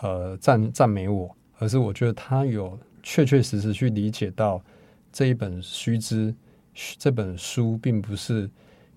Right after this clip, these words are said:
要来跟全世界作对的，他其实是一个在讲述这间店的生-，演进-，进程。哦，我觉得就是在这个过程当中，如果你被同理了，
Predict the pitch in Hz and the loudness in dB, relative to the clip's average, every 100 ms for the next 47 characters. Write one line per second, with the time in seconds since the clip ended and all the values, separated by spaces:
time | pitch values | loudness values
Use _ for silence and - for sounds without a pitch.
0 | - 123 104 92 104 113 110 - 95 107 | 0 2 2 0 -2 0 0 0 -2 -2
1 | 104 95 - 90 101 87 92 98 - 123 | -2 -2 -4 -6 -6 -6 -8 -10 0 0
2 | 127 110 101 107 - 117 120 110 - 104 | 2 -2 -2 -4 -4 -6 -4 -6 -2 -2
3 | 92 87 - - - _ - 120 101 - | -2 -8 -18 -20 -20 _ 2 2 2 0
4 | 92 92 135 113 120 117 110 - 120 92 | -2 0 2 2 2 2 0 2 0 0
5 | 90 95 90 90 - - - - 123 127 | -4 -4 -6 -10 -14 -14 -2 2 4 2
6 | 175 - - - 113 95 - 170 135 104 | -2 -10 -14 -2 0 0 0 4 4 4
7 | - - 160 110 - 98 110 - _ _ | -2 0 4 4 0 -6 -8 -20 _ _
8 | - 113 101 101 113 113 107 98 - - | -4 -2 -2 -2 0 2 2 0 -8 -20
9 | - - - - 127 135 135 127 117 123 | -20 -20 -4 4 6 6 6 6 6 4
10 | 110 107 110 110 117 117 117 98 104 107 | 4 2 4 4 4 4 2 0 0 -2
11 | - 95 107 95 87 82 | -2 0 0 -2 -4 -8